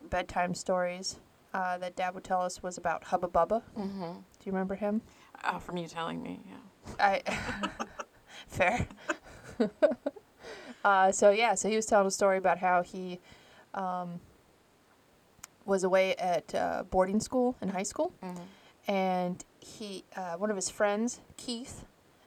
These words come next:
Speaker 1: uh, came to visit,
Speaker 2: Mm-hmm.
Speaker 1: and they were out hiking around, and then he accidentally fell down a hole, uh, and Keith had to go run and get help or whatever. Um,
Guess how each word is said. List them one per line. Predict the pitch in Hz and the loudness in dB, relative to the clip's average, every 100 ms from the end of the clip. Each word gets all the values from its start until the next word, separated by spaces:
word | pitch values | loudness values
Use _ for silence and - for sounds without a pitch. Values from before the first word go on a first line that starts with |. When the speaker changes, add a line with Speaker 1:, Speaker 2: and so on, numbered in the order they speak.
| - | -8
Speaker 1:
uh, | 180 170 165 156 - | -6 -4 -6 -10 -12
came | - 185 190 | -6 -4 -4
to | 175 | -2
visit, | 185 156 165 - - - | -2 -2 -6 -10 -20 -16
Speaker 2:
Mm-hmm. | 196 196 269 | -12 -12 -8
Speaker 1:
and | 190 190 185 | -4 0 0
they | 190 | 0
were | 190 | 2
out | 185 185 - | 2 2 0
hiking | 202 196 202 | -6 -2 -2
around, | 180 170 175 214 - | 0 0 -2 -4 -8
and | - 180 180 180 | -8 -6 -4 -4
then | 180 | -6
he | 180 220 | -6 -6
accidentally | 180 175 - 190 190 | -6 -8 -6 -6 -6
fell | - 180 180 | -4 -2 0
down | 170 165 | -2 -2
a | |
hole, | - 269 240 180 - - _ _ _ _ _ _ _ _ - | 2 4 4 2 -2 -16 _ _ _ _ _ _ _ _ -6
uh, | 175 170 170 - | -4 -2 -4 -6
and | - 175 165 - | -6 -8 -8 -10
Keith | - 185 | -12 -10
had | - | -8
to | - | -8
go | 175 175 180 | -6 -4 -4
run | 175 | -6
and | 180 | -8
get | - | -12
help | - 180 180 | -4 -4 -4
or | 185 | -8
whatever. | 196 175 170 170 190 - - | -10 -8 -6 -8 -10 -14 -6
Um, | 180 180 175 175 | 2 4 2 0